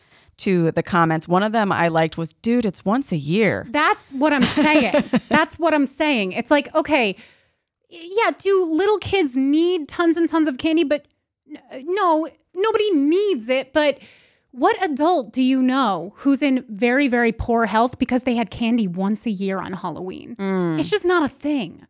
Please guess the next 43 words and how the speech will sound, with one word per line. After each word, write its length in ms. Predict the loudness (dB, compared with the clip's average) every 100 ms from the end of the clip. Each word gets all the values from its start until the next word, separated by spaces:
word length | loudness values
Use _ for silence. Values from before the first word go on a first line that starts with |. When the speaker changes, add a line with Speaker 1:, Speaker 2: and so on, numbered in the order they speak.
| -6
Speaker 1:
Mm. 320 | -2 -2 -2
Speaker 2:
I, 60 | -2
I 140 | 0 0
just 180 | 0 0
think 140 | 0
it's 100 | 0
way 460 | 0 0 2 2 0
too 540 | 0 2 2 2 -2 _ _ _ -4
possessive 720 | -2 0 -2 0 -4 -4 -6
and 240 | -6 -2
controlling. 840 | 2 2 2 0 0 -4 -8 -12 -18 _ _ _ _ 0
Um, 460 | 2 2 -2 -12 _ _ _ _ 0
yeah, 80 |
like, 140 | 2 2
if 160 | 0
you're 120 | 0 0
that 280 | 2 2 2
worried, 440 | 0 2 2 2
then 180 | 0 2
you 80 | 0
should 160 | 0 -2
be 100 | 0
going 400 | 0 2 2 2
with 200 | 0 -2
your 120 | -6
kid 240 | -2 -2
to 80 | -2
school 360 | -8 -2 0 2
every 320 | 0 -2 -2 -2
day 400 | 0 -2 -4 -12 -20 _ _
and 220 | 0 2
monitoring, 640 | 2 0 -2 0 2 2 2
you 60 |
know, 240 | 2 0 0
are 140 | -2
they 100 | -2
giving 320 | -2 -4 -2
out 140 | -2 0
munchkins? 680 | 0 0 0 -2 -2 -4 -2
You 80 | 2
know, 140 | 2
like, 360 | 0 -6 -8 -2
kids, 400 | 0 0 -2